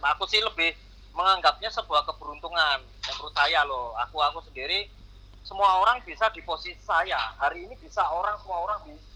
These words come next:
bisa do-, di posisi saya gitu. Cuman ya itu,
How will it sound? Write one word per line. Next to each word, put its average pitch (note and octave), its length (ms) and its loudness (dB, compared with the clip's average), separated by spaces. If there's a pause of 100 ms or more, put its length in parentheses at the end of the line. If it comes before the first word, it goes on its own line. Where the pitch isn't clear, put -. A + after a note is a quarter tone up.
(220)
bisa E3 300 0
do-, C#3+ 180 -6 (160)
di D#3 120 -16
posisi D#3+ 340 -8
saya C#3 540 4
gitu. B2 240 -12
Cuman E3+ 220 -2 (680)
ya B2+ 200 2
itu, F#3 240 -2